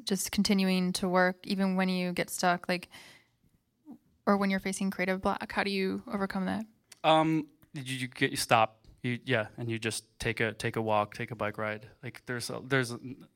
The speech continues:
Speaker 2: a number of things I think you can, you can program yourself to do. Eat something, you know?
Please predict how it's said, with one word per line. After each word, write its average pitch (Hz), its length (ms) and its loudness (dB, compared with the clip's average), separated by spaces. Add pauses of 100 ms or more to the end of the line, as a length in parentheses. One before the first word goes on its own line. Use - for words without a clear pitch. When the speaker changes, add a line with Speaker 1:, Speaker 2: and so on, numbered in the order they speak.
(760)
Speaker 2:
a 139 60 -2
number 113 260 0
of 107 80 -2
things 110 240 -6
I 117 60 -6
think 110 180 -8
you 110 100 -8
can, 113 280 -8
you 120 140 -8
can 110 160 -8
program 107 380 -4
yourself 107 420 -8
to - 120 -14
do. 104 200 -8 (500)
Eat 120 200 -8
something, 113 380 -8 (760)
you 113 120 -6
know? 110 100 -4